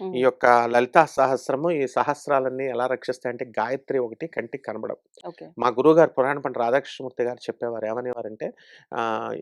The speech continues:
Speaker 2: ఈ ఒక, ఆ, ఇద్దరు ఆడవాళ్ళు, ఒక భక్తుడు ఉన్నాడట, వాడు ఎప్పుడు విష్ణు సహస్రమో లేకపోతే లలితా సహస్రమో ఏదో ఒకటి సాత్విక దేవతను చేసేవాడట.
Speaker 1: మ్మ్, మ్మ్.
Speaker 2: ఈ ఎవరో "నీకు ఇది ఎందుకురా, ఉగ్ర క్షుద్రశక్తి", ఉగ్రశక్తి కూడా కాదు,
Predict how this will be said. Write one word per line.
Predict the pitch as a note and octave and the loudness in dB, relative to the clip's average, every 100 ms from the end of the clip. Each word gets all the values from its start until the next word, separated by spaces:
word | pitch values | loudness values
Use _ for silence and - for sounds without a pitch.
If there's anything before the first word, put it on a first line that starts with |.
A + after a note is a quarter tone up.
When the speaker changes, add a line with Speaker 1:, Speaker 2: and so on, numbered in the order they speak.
| - | -6
Speaker 2:
ఈ | C3+ C#3+ D3 B2+ - _ C#3 | -4 -4 -4 -6 -10 _ 0
ఒక, | - D3 C3+ C3 B2 B2 B2 - _ - | 4 6 8 8 6 4 -2 -6 _ -4
ఆ, | A#2+ A#2 A2+ A2 A2+ G#2 _ | 0 2 2 0 -2 -10 _
ఇద్దరు | C3+ C3 D#3+ | -6 2 6
ఆడవాళ్ళు, | D#3 C#3 E3 F3+ D3 B2+ - | 10 10 12 12 10 8 2
ఒక | C#3 | 2
భక్తుడు | B2 B2 - G3+ | 4 2 4 4
ఉన్నాడట, | D#3 C#3 A2+ G2+ - _ _ - | 4 2 0 -4 -12 _ _ 2
వాడు | C3+ D3 | 6 6
ఎప్పుడు | C#3+ - F3+ | 6 2 2
విష్ణు | E3 C3+ D#3+ | 2 0 -2
సహస్రమో | D3+ C#3+ C#3+ C#3+ C#3+ E3+ | 2 2 2 -4 0 2
లేకపోతే | E3 C#3 C#3 C#3 | 4 2 2 2
లలితా | B2+ B2+ C#3+ | 2 6 4
సహస్రమో | C3+ C3 - B2+ C#3 E3 | 6 4 4 -2 0 2
ఏదో | C3+ D#3 | 4 4
ఒకటి | C#3+ | 2
సాత్విక | - D3+ F#3+ G3+ E3+ | 6 8 8 4 2
దేవతను | C#3+ C3+ C3+ F#3+ | 4 4 2 0
చేసేవాడట. | D3+ - B2 A2+ - | -2 0 -2 -4 -8
Speaker 1:
మ్మ్, | - G3+ F3 E3 | -8 -8 -10 -10
మ్మ్. | E3 - | -12 2
Speaker 2:
ఈ | |
ఎవరో | D3 D#3 F#3 F#3 D#3 D3 - - | 8 10 12 10 10 6 0 -10
"నీకు | D#3+ D#3+ | -2 0
ఇది | D3+ | 4
ఎందుకురా, | D#3 D#3+ E3 E3+ F#3 C3+ - _ | 4 4 4 6 6 2 -4 _
ఉగ్ర | C3 C3+ C3+ E3 D#3+ B2+ | 0 0 6 6 6 4
క్షుద్రశక్తి", | - E3 E3 G#3 A#3+ - A#2+ _ _ _ - | 0 4 6 8 6 4 -12 _ _ _ -4
ఉగ్రశక్తి | B2 D3+ F#3 G#3+ - | 0 4 4 4 4
కూడా | F#3+ F#3 | 8 10
కాదు, | E3+ D3+ C3 | 12 8 6